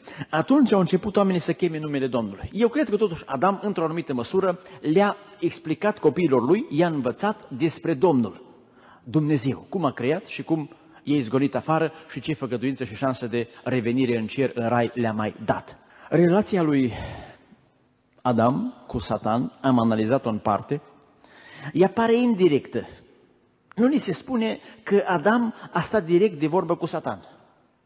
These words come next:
Cum poate dacă am întrebat câți au avut o viziune directă a diavolului, câți l-au auzit direct pe diavolul șoptindu-l la urechi? Foarte puțin. Dar aceasta nu înseamnă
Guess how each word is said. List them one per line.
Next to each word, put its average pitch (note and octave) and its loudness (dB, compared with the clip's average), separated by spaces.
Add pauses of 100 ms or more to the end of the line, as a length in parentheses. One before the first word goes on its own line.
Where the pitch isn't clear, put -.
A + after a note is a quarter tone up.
(240)
Cum C#3+ -4
poate D#3+ -2
dacă D3+ 0
am D3 0
întrebat C#3 -2
câți - -4
au D#3+ 0
avut E3+ -2
o E3 0
viziune C#3 -4
directă C3+ -6
a D3 -8
diavolului, G#2+ -4
câți - -10
l-au E3+ 0
auzit D3+ -2
direct D3+ -4
pe D3+ -2
diavolul D#3 -2
șoptindu-l D3 -2
la D3 2
urechi? D3 0 (600)
Foarte A2+ -6
puțin. G3 -4 (600)
Dar E3 0
aceasta F3 -2
nu G3 2
înseamnă F3 2